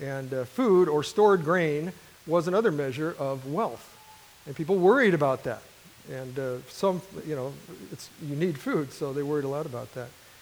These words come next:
And it was a measure of man's wealth. Or if your treasure is where, uh, something else, but it's where thieves can break in easily and steal it. Well, you worry about that. You know, "Ah, somebody could get at that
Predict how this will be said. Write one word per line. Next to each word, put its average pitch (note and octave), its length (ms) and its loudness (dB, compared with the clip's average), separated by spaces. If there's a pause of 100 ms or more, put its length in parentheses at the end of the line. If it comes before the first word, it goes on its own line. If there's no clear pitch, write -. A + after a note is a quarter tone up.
(180)
And D#3+ 80 -4
it F#3 60 0
was F3+ 140 0
a F#3 40 2
measure F3+ 280 4
of D#3+ 40 0
man's D3+ 300 -2
wealth. A#2 260 -6
Or A#3 320 10 (220)
if G3 100 0
your G#3 80 2
treasure G3 460 4
is E3+ 260 -2
where, F3+ 400 2 (320)
uh, D3 140 -4
something F#3+ 400 0
else, D#3 360 2
but E3 140 2
it's D#3+ 240 -8
where F3+ 380 2
thieves G3+ 400 -4
can D#3+ 160 -4
break E3 240 0
in D#3 200 -4
easily A#2+ 360 -8
and A#2+ 100 -12
steal C3+ 300 -8
it. - 100 -14 (320)
Well, F3 80 -4
you G3+ 80 0
worry B3 160 4
about D#3 260 4
that. A2 280 -10
You D3+ 80 -10
know, D#3+ 200 -12
"Ah, E3+ 100 -14 (200)
somebody D#3+ 300 -8
could C#3+ 160 -8
get E3 160 -2
at C#3+ 100 -10
that D3+ 220 -10